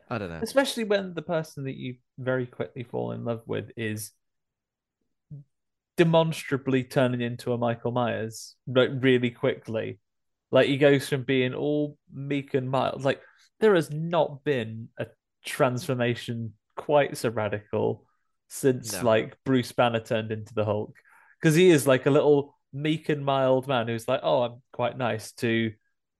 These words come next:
Speaker 2: "Bloody, bloody kill someone. Let's burn it all down, shall we?"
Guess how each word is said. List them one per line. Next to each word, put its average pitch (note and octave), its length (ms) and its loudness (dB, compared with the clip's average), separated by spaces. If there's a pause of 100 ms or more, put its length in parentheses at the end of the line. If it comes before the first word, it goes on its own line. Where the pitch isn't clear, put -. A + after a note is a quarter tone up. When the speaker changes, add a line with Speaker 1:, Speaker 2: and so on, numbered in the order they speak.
(200)
Speaker 2:
"Bloody, G2+ 420 -14 (140)
bloody G#2+ 180 -10
kill G#2 300 -6
someone. G#2+ 160 -12
Let's - 260 -12
burn B2 240 0
it A#2+ 80 -4
all A#2+ 220 -4
down, G#2+ 380 -4
shall G#2+ 300 -6
we?" G#2+ 280 -4